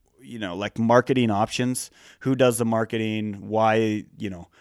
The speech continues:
what are the options? What are the pros and cons? So we'll get all into that. Uh, please listen to the whole thing. I did try to record this a little bit ago. Uh, just kinda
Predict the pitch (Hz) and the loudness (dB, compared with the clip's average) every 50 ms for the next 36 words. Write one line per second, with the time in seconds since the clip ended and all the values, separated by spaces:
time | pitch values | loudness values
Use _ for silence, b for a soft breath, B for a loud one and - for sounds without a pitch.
0 | b b - 123 123 123 113 117 110 104 101 104 - - - 107 104 95 104 107 | b b 2 4 4 4 4 4 2 2 2 0 -2 -4 -6 -6 -6 -4 -4 -2
1 | 104 104 - - 101 101 95 90 98 92 - 90 87 82 82 80 - - - 120 | -4 -4 -4 -2 -2 -2 -2 -4 -8 -10 -10 -12 -14 -14 -14 -14 -10 -2 2 2
2 | 117 104 - B B B B B B B B B B B - 131 135 156 160 165 | 2 2 0 B B B B B B B B B B B -2 2 6 8 8 8
3 | 170 175 175 170 170 165 160 160 156 151 151 - - - 131 120 113 110 107 - | 10 8 8 8 8 8 8 10 8 8 8 6 2 -2 -2 0 0 0 -2 -2
4 | - 175 170 160 135 156 160 151 - 156 147 139 143 127 139 143 143 139 - 143 | 0 0 2 2 4 2 2 2 2 0 2 2 2 4 4 4 2 4 2 2
5 | 139 139 135 135 131 - 123 123 117 143 151 147 135 - - 151 147 135 135 139 | 2 2 0 -2 -4 -6 -8 -6 -2 0 0 0 0 0 2 2 2 2 2 0
6 | 131 - - 135 135 123 131 123 - 123 123 123 123 123 117 123 117 120 113 120 | 0 0 0 0 2 2 0 -2 -2 -2 0 0 0 2 2 2 0 2 2 2
7 | 117 117 117 117 113 117 123 - - 107 107 104 104 101 107 - - 117 110 104 | 2 4 4 2 0 -2 -4 -8 -4 -4 -2 -2 -4 -4 -6 -4 -4 -2 -2 -2
8 | 98 | -4